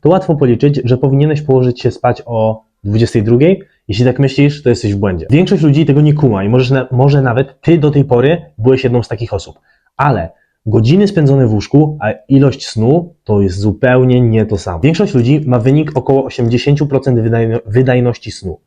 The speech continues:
Jeśli spędziłeś w łóżku dziesięć godzin, to spałeś tak naprawdę tylko osiem.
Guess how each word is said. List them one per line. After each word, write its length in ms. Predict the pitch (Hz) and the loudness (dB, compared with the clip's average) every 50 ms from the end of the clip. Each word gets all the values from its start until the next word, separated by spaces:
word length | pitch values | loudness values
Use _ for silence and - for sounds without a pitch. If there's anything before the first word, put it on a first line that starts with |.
| _ | _
Jeśli 240 | 110 147 151 - 190 | 0 0 0 0 -4
spędziłeś 400 | - - 151 123 117 127 117 110 | -2 0 0 2 2 2 2 2
w 60 | 110 | 0
łóżku 280 | 120 113 - - 110 98 | -2 -2 -2 -2 -4 -2
dziesięć 380 | 92 101 135 143 196 185 143 117 | 0 0 -2 0 2 0 2 2
godzin, 400 | 117 101 98 120 151 185 180 - - _ _ _ _ _ _ _ _ | 0 0 0 0 2 2 0 0 -2 _ _ _ _ _ _ _ _
to 100 | - 180 | -6 -6
spałeś 440 | 180 - 160 143 139 139 139 135 - | -2 0 0 2 2 2 0 0 -2
tak 120 | 139 - | -2 -2
naprawdę 420 | 131 123 123 123 117 110 110 107 | -2 -2 0 0 0 0 0 -2
tylko 300 | 98 104 98 - 104 95 | -2 -2 -4 -4 -4 -2
osiem. 280 | 107 123 - - - | -2 -2 -4 -6 -12